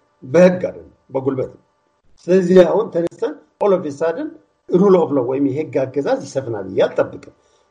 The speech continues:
ግን መንግስት በተቻለ መጠን፣ በተቻለ መጠን አሁንም በጥርጣሬ የታሰረው ሰው ንጹህ ነው ተብሎ እንዲገመት የሚያስገድድ ህግ አለን እዚህ ሀገር እና ያ ህግ በተቻለ መጠን ተግባራዊ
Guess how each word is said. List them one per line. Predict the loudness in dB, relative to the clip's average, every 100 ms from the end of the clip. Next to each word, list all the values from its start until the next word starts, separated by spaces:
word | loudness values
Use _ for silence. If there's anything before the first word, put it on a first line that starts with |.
| -4
ግን | 0 4
መንግስት | 6 4 2 -6
በተቻለ | -6 -2 -2 0 -6 -6
መጠን፣ | -10 -18 -20 _ _ _ _ -10
በተቻለ | -6 -4 -2 -2 -4 -6
መጠን | -10 -10 -10
አሁንም | -4 2 2 0 _ _
በጥርጣሬ | -6 -4 0 0 0 0 2
የታሰረው | 2 0 -2 0 0 0 -2
ሰው | 2 2 0 -8 _ _ _ _ _
ንጹህ | -4 -4 -6 -4 2
ነው | 4 4 2 -10 _ _ _ _ 0
ተብሎ | 2 4 2
እንዲገመት | 0 -6 -10 0 0 2 -4 -8 _ _ _ _ 2
የሚያስገድድ | 4 4 2 -2 -2
ህግ | -6 -4 -4
አለን | -6 -6 -10
እዚህ | -12 -8
ሀገር | -8 -8 -16 -18 _ _ _ -4
እና | 2 2 2 -4 -18 -4
ያ | 4 6 6
ህግ | 4 -2 -6 -20 _ -10
በተቻለ | -8 2 2 2
መጠን | -4 -6
ተግባራዊ | -4 -2 0 2 0